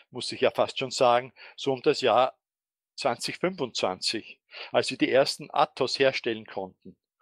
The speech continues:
die wir dann als Prozessoren tatsächlich in die menschliche Blutbahn einschleusen konnten.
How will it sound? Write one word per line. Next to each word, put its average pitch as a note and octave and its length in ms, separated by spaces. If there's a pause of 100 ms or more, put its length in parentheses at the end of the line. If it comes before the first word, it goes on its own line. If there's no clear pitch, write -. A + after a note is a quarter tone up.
(220)
die C3+ 120
wir C#3 100
dann C#3 300 (200)
als B2+ 160
Prozessoren B2+ 680
tatsächlich C#3+ 560 (220)
in C3 100
die B2+ 80
menschliche C3 460
Blutbahn D3 520
einschleusen A#2 600
konnten. F#2+ 480